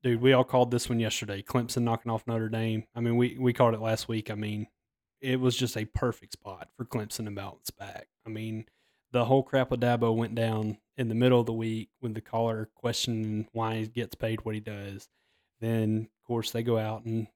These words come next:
beat a ranked Notre Dame team, and Dabo's beating his chest. I mean, I don't know. I, I sent y'all a thing earlier in the week that some of the bowl projections had Auburn playing Clemson. But like Brett said yesterday, they probably weren't accounting for Clemson beating Notre Dame. So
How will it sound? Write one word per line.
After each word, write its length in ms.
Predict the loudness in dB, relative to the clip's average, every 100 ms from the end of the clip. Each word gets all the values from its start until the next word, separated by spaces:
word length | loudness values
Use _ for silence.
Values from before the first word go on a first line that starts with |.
| 0
beat 140 | 2
a 40 | 2
ranked 300 | 0 -2 -2
Notre 240 | 0 0
Dame 240 | 0 0 -2
team, 340 | -4 -4 -4
and 220 | -4 -6 -10 -8
Dabo's 380 | -6 -4 -6 -8
beating 320 | -8 -10 -6
his 120 | -8
chest. 560 | -8 -12 -16 -14 -14 -14 _ _ _ _ _ -8
I 60 |
mean, 380 | -4 -4 -4 -8 _ _ _ _ _ _ _ _ _ -20 -20 _ -8
I 60 |
don't 140 | -6 -6
know. 260 | -12 -16 _ -4
I, 60 | -4 2 4
I 40 | 4 _ _ -14
sent 300 | -2 -2 0
y'all 200 | 0 0
a 40 |
thing 220 | 0 -2
earlier 240 | 2 2 2
in 80 | 2
the 60 |
week 320 | 4 6 4
that 200 | -2 -8
some 160 | -2 0
of 60 | 0
the 80 |
bowl 220 | 2 2 2
projections 560 | 0 -4 -4 -6 -4
had 120 | -2 -2
Auburn 340 | -2 -2 -2
playing 480 | -2 -2 -2 -4 -8 _ _ -10
Clemson. 440 | -10 -8 -10 -10 -12 _ _ _ 0
But 100 | 4
like 200 | 4 4
Brett 200 | 2 2
said 160 | 0 0
yesterday, 460 | 0 -2 -4 -6
they 200 | -2 -2 -2 -8
probably 240 | -2 0 2
weren't 240 | 0 -2
accounting 340 | -2 -4 -4 -8
for 120 | -12
Clemson 460 | -6 -4 -4 -6 -6
beating 220 | -6 -6
Notre 220 | -6 -6
Dame. 320 | -6 -6 -6
So 280 | -10 -12 -14